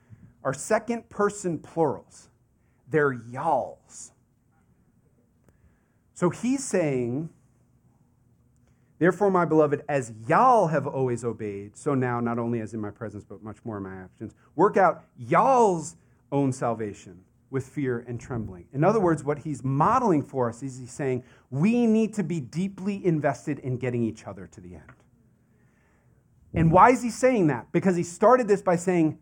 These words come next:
"Therefore." The "therefore" is because of the Christ hymn. And what does the Christ hymn say?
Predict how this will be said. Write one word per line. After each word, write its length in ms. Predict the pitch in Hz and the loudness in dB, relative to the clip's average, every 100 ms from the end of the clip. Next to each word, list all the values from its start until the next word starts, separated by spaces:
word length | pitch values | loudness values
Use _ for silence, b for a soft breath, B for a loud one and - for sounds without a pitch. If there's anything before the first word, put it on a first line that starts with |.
| - | -6
"Therefore." 840 | 127 196 - 240 - 180 139 98 - _ _ _ _ _ _ _ _ | 2 4 4 -4 0 2 2 -2 -14 _ _ _ _ _ _ _ _
The 140 | 156 185 | 2 2
"therefore" 1000 | 127 208 277 277 - 160 143 131 160 b b b - | 4 6 6 6 0 2 4 4 0 b b b -2
is 160 | 208 | 0
because 380 | 160 196 240 240 | 0 2 4 4
of 80 | 233 | 2
the 80 | 220 | 0
Christ 360 | 254 262 247 | 4 2 2
hymn. 120 | 190 | 2
And 80 | 165 | 4
what 120 | 190 | 4
does 100 | 226 | 2
the 80 | 233 | -2
Christ 400 | 233 254 247 - | 0 2 2 0
hymn 160 | 202 147 | -2 -2
say? 400 | - 120 98 | -4 -6 -8